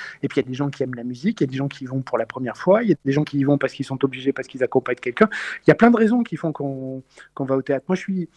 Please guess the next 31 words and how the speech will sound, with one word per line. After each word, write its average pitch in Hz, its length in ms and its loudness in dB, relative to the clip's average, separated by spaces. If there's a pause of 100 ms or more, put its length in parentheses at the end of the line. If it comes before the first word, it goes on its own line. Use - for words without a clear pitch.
(360)
je, 143 240 -2
je 147 80 -16
viens 185 120 4
d'une 175 160 2
famille, 175 360 4
euh, 135 220 2
comme 143 160 0
je 139 60 -10
vous 147 60 -6
le 139 60 -8
disais, 160 160 -2
qui - 100 -12
est - 40 -2
pas 170 100 2
du 143 140 0
tout, 143 240 0
euh, 127 120 4
musicienne. 135 460 0
J'avais 151 160 0
un 143 60 4
grand-père 151 340 2
qui - 80 0
était 139 140 2
boulanger, 151 420 2
qui - 80 4
avait 139 120 0
une 143 100 -10
boulangerie 151 460 -2
à 131 40 2
côté 131 300 -6
de 117 260 -8